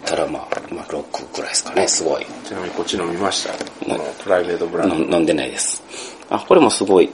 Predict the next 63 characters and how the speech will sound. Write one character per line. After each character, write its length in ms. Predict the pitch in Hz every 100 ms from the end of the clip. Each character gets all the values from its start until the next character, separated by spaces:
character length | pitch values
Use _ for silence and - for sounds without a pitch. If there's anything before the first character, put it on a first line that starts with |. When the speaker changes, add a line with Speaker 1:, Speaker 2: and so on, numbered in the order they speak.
| -
Speaker 1:
さ 160 | - 147
っ 100 | -
き 120 | -
よ 40 | 170
り 100 | 107
酸 300 | 147 135 135
味 80 |
の 100 | 131
匂 200 | 120 117
い 20 | 92
は 140 | 95
し 320 | - - 95
な 100 | 73
い 80 | -
感 160 | - -
じ 80 | 92
で 100 | 87
す。 180 | - - -
Speaker 2:
こ 100 | 127
れ 60 | 117
す 160 | -
ご 180 | 90 92
い 80 | 85
ね。 100 | 80
僕 280 | 85 85 87
が 100 | 85
大 160 | 101
好 80 | 90
き 100 | -
な 80 | 82
モ 140 | 90
ル 80 | 92
ト 100 | -
山 200 | 87 87
さ 140 | 80 71
ん 200 | - 58
の 80 | -
店 220 | 90 85
長 200 | - 58
さ 140 | -
ん 80 | 80
が 80 | 80
す 100 | -
ご 140 | 85
い 40 | 85
お 20 |
す 100 | 82
す 120 | - 85
め 120 | 80
し 140 | -
て 80 | 82
て、 280 | - 82 -
YouTube 440 | 104 101 - 82
で 80 | -
動 200 | - 87
画 100 | -
あ 40 | -
る 100 | -
ん 20 |
で 60 |
す 100 | -
け 60 |
ど、 60 | -